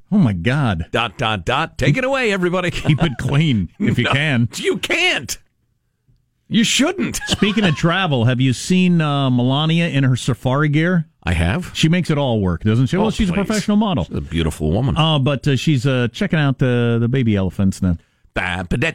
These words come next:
Speaker 2: da, da, da, da, da, da.
Speaker 1: That's
Speaker 2: Sorry.
Speaker 1: the, that's the bel-, baby elephant walk, if you're a fan
Speaker 2: Michael,
Speaker 1: of
Speaker 2: if you
Speaker 1: old-timey
Speaker 2: can dig
Speaker 1: music.
Speaker 2: it up, that's, uh,
Speaker 1: Uh,
Speaker 2: well,
Speaker 1: classic
Speaker 2: how can
Speaker 1: tune.
Speaker 2: you not be? It's,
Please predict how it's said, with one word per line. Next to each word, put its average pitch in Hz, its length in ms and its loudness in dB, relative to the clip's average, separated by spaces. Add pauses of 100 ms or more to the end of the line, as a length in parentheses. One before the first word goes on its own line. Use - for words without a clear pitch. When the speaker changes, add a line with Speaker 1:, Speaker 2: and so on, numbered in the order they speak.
Speaker 2:
da, 247 100 -4 (160)
da, 277 260 0
da, 226 100 0 (280)
da, - 300 -4
da, 123 360 0
da. 143 100 -2 (200)
Speaker 1:
That's 95 120 0
Speaker 2:
Sorry. - 360 2 (180)
Speaker 1:
the, - 160 -2 (460)
that's - 220 -8
the 101 120 4
bel-, 113 240 2
baby 139 320 2
elephant 147 320 -2
walk, 98 300 0
if 90 120 -6
you're 90 120 4
a 82 40 2
fan 104 200 0
Speaker 2:
Michael, 101 260 2
Speaker 1:
of 107 60 -2
Speaker 2:
if 110 60 -2
you 123 60 2
Speaker 1:
old-timey 110 160 0
Speaker 2:
can 107 40 2
dig 117 80 2 (100)
Speaker 1:
music. 117 60 0
Speaker 2:
it 101 60 -4
up, 104 200 -6
that's, - 340 -10
uh, 98 160 -6
Speaker 1:
Uh, 110 340 0
Speaker 2:
well, 101 80 2
Speaker 1:
classic 131 320 0
Speaker 2:
how 247 60 2
can 233 160 0
Speaker 1:
tune. 208 60 2
Speaker 2:
you 220 120 0
not 262 280 -2
be? 147 240 -8 (120)
It's, 185 260 -6